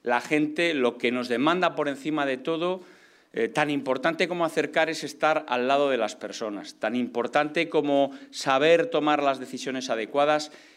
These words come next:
es estar escuchando, dialogando y llegando al convencimiento, eh, de, de todas las partes a lo mejor, ¿no?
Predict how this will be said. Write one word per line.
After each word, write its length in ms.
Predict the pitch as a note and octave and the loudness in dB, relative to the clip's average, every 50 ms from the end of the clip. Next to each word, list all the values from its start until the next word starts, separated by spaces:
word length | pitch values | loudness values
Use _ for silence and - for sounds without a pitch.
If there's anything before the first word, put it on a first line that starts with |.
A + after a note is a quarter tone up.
| _ _ - C#3 | _ _ -4 -4
es 140 | C#3 - - | -4 -2 -4
estar 460 | C3+ C3 - - C#3+ C#3+ C#3 C#3 - - | -8 -6 0 2 2 4 2 0 -4 -6
escuchando, 840 | C3 B2+ - - A#2+ A#2 A2 - - D#3 C#3+ D3 D3+ D3 D#3 D3+ C#3+ | -8 -8 -8 -12 -12 -14 -8 -4 0 0 0 2 0 0 -2 -2 -2
dialogando 800 | C#3 B2+ A2 A2 A2 G#2+ A#2 C3+ C#3+ D3 D3+ D3+ D#3 D#3 D#3 D#3 - - - - - - | 0 -2 0 0 -2 0 2 2 2 2 0 0 0 0 0 -2 -8 -18 -20 -20 -18 -12
y 140 | - A2+ | -10 -6
llegando 840 | A2 A2+ A#2 A#2 C3+ C3+ C#3 C#3+ C#3 C#3+ C#3+ C#3 C#3 C#3 C3+ C3+ C3 B2 | -2 -2 0 2 2 2 2 0 -2 0 0 2 2 0 0 2 2 2
al 120 | B2 B2 | 0 2
convencimiento, 1040 | - A#2+ A#2 A#2+ A#2+ A#2+ A#2+ - B2+ A#2 C3 C#3 C#3+ C#3 C#3 - D3+ D3+ D#3 D3+ D3+ - - - - - - | 0 0 0 0 -2 -2 -2 -4 -2 0 2 2 2 2 4 4 6 6 6 4 0 -8 -16 -20 -20 -20 -8
eh, 320 | - A2+ A2+ A2+ A2 A2+ G#2 | -2 0 2 2 2 0 0
de, 320 | G#2 G#2+ G#2+ G2 - - G#2 | 0 -2 -4 -4 -6 -10 -8
de 100 | A#2 A2 | -8 -2
todas 260 | A#2 C3 C3 C3 B2+ | 2 4 4 4 4
las 160 | A#2+ A#2 - | 2 0 -4
partes 600 | - - B2+ B2 B2 - - C#3 C3+ C3 - - - - | 0 0 0 0 0 -4 -4 -4 -4 -4 -8 -12 -8 -4
a 80 | G#2 G2+ | -2 -2
lo 100 | G2 F#2 | 0 0
mejor, 480 | G2+ F#2+ - - A2 G2 F2+ F2+ F#2 G2 | -4 -4 -4 0 0 0 0 0 -4 -6
¿no? 180 | F#2+ C3+ G3 | -8 -8 -8